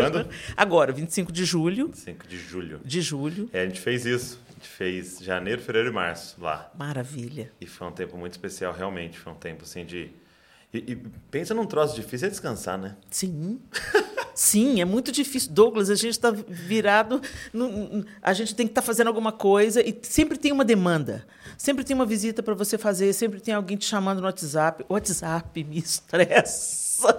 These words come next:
Speaker 1: Eu olho pros números de chamada, mas eu não, não quero atender o WhatsApp, entendeu? Então, tem uma série de demandas e tal. E, inclusive, essa retirada, é, estratégica é
Speaker 2: Hum.
Speaker 1: porque você não vai tá ali tão à disposição das pessoas,
Speaker 2: Sim, sim.
Speaker 1: né?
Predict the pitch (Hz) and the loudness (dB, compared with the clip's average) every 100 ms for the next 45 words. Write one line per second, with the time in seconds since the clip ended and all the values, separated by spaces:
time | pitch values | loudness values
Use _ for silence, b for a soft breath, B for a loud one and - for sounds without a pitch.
0 | - - B B 220 180 208 240 208 202 | 4 0 B B 10 10 8 6 4 6
1 | 226 208 170 - 214 208 262 381 320 453 | 4 2 4 6 8 6 4 2 8 8
2 | 494 427 415 523 539 523 539 539 - 440 | 8 4 8 10 10 6 -2 0 4 6
3 | 539 480 480 370 269 196 240 294 262 302 | 6 4 2 0 0 4 6 6 2 0
4 | 226 - - - 185 170 180 220 B B | 2 4 2 -2 -6 -4 -4 -6 B B
5 | B - 233 262 247 - 233 254 247 233 | B -4 -2 0 0 2 2 0 -4 -2
6 | 262 214 208 240 190 139 156 - 123 - | 0 2 0 0 -2 -4 -6 -4 -4 -4
7 | B B B 226 - 214 220 220 175 254 | B B B -4 -4 -2 -2 -2 -2 -2
8 | 254 240 233 208 214 180 151 170 240 185 | 0 0 0 0 0 0 0 0 0 -2
9 | 127 - 135 143 147 - 123 - 190 214 | -6 -6 -4 -4 -4 -6 -6 -4 -4 -4
10 | 165 - - 180 170 254 226 - 254 247 | -4 -6 -8 -8 -8 -4 -4 -2 -4 -4
11 | 247 247 240 220 226 226 214 - 208 202 | -4 -4 -4 -6 -4 -6 -6 -4 -4 -2
12 | 196 190 - - 135 - 113 107 - - | -2 -4 -6 -6 -4 -4 -6 -10 -12 -12
13 | - - 147 185 | -14 -10 -8 -8